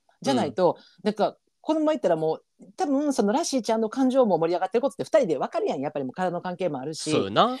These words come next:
Speaker 1: うん、ましてやそうやってすごい楽しい時間を共有してたりとかするとさ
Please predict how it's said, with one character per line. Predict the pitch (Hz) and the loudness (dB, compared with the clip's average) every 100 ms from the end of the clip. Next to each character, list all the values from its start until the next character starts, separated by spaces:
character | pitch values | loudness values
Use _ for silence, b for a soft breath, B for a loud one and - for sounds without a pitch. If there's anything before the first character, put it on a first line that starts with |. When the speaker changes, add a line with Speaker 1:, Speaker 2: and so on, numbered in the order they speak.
| 214 | -2
Speaker 1:
う | 190 | 0
ん、 | 185 | 2
ま | 277 | 0
し | |
て | 392 | 0
や | 302 | 2
そ | 214 | 2
う | |
や | |
っ | |
て | 160 | 0
す | - | -2
ご | 233 | 0
い | 262 | 2
楽 | 202 196 | 2 0
し | 160 | -2
い | 143 | -4
時 | 170 | -4
間 | 143 | -4
を | 135 | -2
共 | 170 151 | -2 0
有 | |
し | 151 | -2
て | 160 | -4
た | |
り | 131 | -6
と | 123 | -6
か | 127 | -8
す | 135 | -6
る | 127 | -8
と | 107 | -6
さ | 135 113 | -6 -6